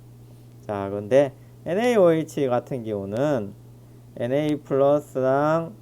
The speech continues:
오에이치 마이너스도 이온화가 되는데요. 자, 우리 선생님 그 간을 가지고 해볼게요. 아, 간을 가지고, 요게 가지고.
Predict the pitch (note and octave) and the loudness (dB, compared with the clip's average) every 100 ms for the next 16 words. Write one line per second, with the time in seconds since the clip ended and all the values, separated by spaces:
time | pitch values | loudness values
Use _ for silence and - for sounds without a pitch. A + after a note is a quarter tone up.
0 | - - - C3+ C#3+ C3+ C3 C#3+ A#2 G2 | -20 -20 -2 2 4 2 -2 -8 -8 -4
1 | G#2 A2+ B2+ B2+ B2 A#2+ D#3 C#3 F#2+ F#2+ | -4 -2 -4 -4 -6 -2 -2 -2 -6 -6
2 | G2+ F#2+ F2+ F#2 G2+ F#2+ F2 F2+ A2+ E3+ | -4 -4 -6 -8 -8 -10 -8 -2 0 -2
3 | F#3+ - - - - - G2+ G2 G2 F#2+ | -4 -16 -20 -20 -20 -14 -8 -6 -6 -8
4 | G2 G#2 A2 A#2 - G#2 A2 A#2 A#2+ A#2+ | -10 -14 -16 -20 -12 -8 -6 -6 -8 -6
5 | C3 C3 C3 C3 - - - - G#2 G#2 | -4 -2 -2 -4 -10 -20 -20 -8 -2 0
6 | A2 G#2+ - F3 B3 G#3+ B2+ G2 F#2+ F2 | 0 -2 -2 0 2 2 2 0 -4 -8
7 | - G2 F#2 - - F#2 - G#2 G#2 - | -8 -8 -8 -10 -10 -10 -10 -6 -4 -4
8 | G#2 - G2 G#2 D#3 - F2+ F2 G2 F2 | -10 -10 -6 -4 -4 -6 -10 -10 -12 -12
9 | F2+ | -12